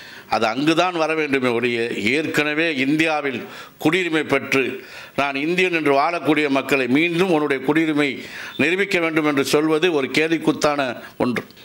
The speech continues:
இப்படிப்பட்ட சூழ்நிலையை உணர்ந்து கொண்ட ஏனைய பதிமூன்று மாநிலங்கள்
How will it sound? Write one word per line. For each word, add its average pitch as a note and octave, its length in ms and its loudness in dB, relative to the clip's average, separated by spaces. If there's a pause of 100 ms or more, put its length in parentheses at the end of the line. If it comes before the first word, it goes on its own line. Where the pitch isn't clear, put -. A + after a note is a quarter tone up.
(500)
இப்படிப்பட்ட F3+ 540 0
சூழ்நிலையை E3 520 0
உணர்ந்து E3+ 480 2
கொண்ட E3 400 2
ஏனைய E3 580 0
பதிமூன்று F3 800 0
மாநிலங்கள் D#3 1000 0